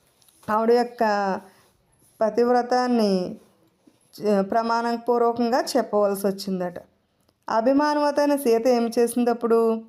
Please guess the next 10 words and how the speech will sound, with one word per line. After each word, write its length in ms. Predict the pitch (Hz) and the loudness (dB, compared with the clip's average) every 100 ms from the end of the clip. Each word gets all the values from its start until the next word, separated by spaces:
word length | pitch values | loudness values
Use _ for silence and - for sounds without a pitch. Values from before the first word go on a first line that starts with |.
| _ _ - _ - | _ _ -20 _ -6
సీత 380 | 233 214 247 | 2 2 2
ఎవ్వరినీ 680 | 302 233 190 175 240 269 285 | 0 0 -2 -2 0 2 2
చూడలేదు. 640 | 277 226 202 190 185 185 - _ _ _ _ _ - | 2 0 2 2 0 -4 -14 _ _ _ _ _ -8
అభిమానవతి 920 | 226 233 262 294 302 302 302 254 233 220 | -4 0 2 2 2 4 4 4 4 2
మనసంతా 760 | 208 196 214 247 233 226 285 | 2 0 0 0 -2 0 0
రామమయం. 720 | 269 196 180 196 208 214 214 - _ _ _ _ 220 | 0 0 2 2 2 0 -2 -6 _ _ _ _ 0
ఆవిడ 200 | 220 226 | 2 2
మనసంతా 640 | 196 202 202 247 247 294 | 0 -2 -2 0 0 2
ఎప్పుడూ 400 | 247 190 - 269 | 0 0 0 2
రాము-, 460 | 254 208 208 226 | 2 0 0 -2